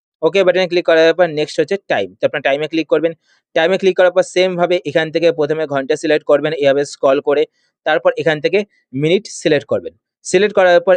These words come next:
এরপর নেক্সট দেখতে পাচ্ছেন এম and পিএম। তো এম মানে হচ্ছে গিয়ে রাত্রির বারোটার পর থেকে দুপুর বারোটার আগে পর্যন্ত হচ্ছে এম, আর দুপুর বারোটার পর থেকে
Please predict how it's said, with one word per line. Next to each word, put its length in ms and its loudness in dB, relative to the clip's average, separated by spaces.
এরপর 220 2
নেক্সট 220 -2
দেখতে 180 -2
পাচ্ছেন 200 -2
এম 100 0
and 140 -2
পিএম। 240 -4
তো 40 6
এম 160 4
মানে 200 0
হচ্ছে 240 0
গিয়ে 180 4
রাত্রির 300 -2
বারোটার 300 2
পর 100 2
থেকে 180 0
দুপুর 260 -4
বারোটার 320 2
আগে 180 -2
পর্যন্ত 280 -4
হচ্ছে 160 -4
এম, 100 0
আর 140 2
দুপুর 240 2
বারোটার 300 2
পর 100 4
থেকে 140 0